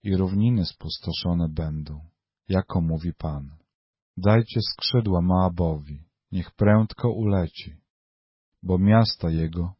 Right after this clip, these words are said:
przyjdą w spustoszenie, tak, że nie będzie w nich obywatela.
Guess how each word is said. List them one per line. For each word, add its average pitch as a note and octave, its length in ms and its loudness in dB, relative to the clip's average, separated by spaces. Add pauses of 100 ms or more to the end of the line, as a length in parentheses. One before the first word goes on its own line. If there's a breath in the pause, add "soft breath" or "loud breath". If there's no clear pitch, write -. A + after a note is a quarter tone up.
przyjdą G2+ 500 2
w - 40 -6
spustoszenie, D#2 1000 -4 (400)
tak, - 500 0
że F#2+ 200 -2
nie F#2 140 2
będzie F#2+ 400 2
w E2+ 120 -6
nich F2 240 -2
obywatela. E2 880 -4